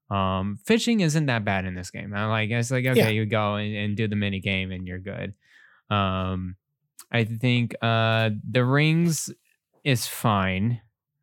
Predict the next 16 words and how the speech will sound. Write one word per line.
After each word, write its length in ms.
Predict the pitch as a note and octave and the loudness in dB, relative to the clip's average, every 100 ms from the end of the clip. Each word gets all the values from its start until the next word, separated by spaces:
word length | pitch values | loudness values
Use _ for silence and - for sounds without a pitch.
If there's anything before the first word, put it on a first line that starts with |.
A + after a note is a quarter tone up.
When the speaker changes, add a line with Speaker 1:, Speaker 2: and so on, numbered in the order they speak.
| _ - | _ -2
Speaker 1:
Um, 600 | A2 A2 A2 A2 A2 A#2+ - | 2 4 4 2 0 -2 -4
I'm, 540 | B2 C3+ C#3 C#3+ D3+ _ _ _ _ _ _ | 0 2 2 0 -4 _ _ _ _ _ _
I'm 280 | C3+ C#3+ C#3+ | 0 2 2
l-, 200 | D3 D#3 - _ _ | 0 -2 -8 _ _
mid 400 | D3+ D3 F3 F#3+ | -2 2 2 2
about 480 | C#3 B2 G#2 G2 F#2 | 2 2 2 0 -2
this 460 | G#2 F#2 - - - - | -4 -2 -4 -6 -8 -14
whole, 680 | - A2 G2 G2 F#2 F2 - _ _ _ _ | -4 0 0 0 -2 -8 -14 _ _ _ _
um, 400 | G#2+ G2 F#2 F#2 A2 | -2 0 0 0 0
melding 480 | B2 B2 A#2 A2 | 2 2 2 0
rings, 540 | G#2 G#2+ G#2 G2+ G2+ - | 0 0 0 0 -2 0
you 120 | D3 | 2
know, 140 | D3+ C3+ | 4 4
the 120 | B2+ | 2
side 340 | - A2 G#2+ | 2 0 0
rings. 480 | F#2+ F#2 F#2+ F#2+ - | -4 -8 -10 -10 -12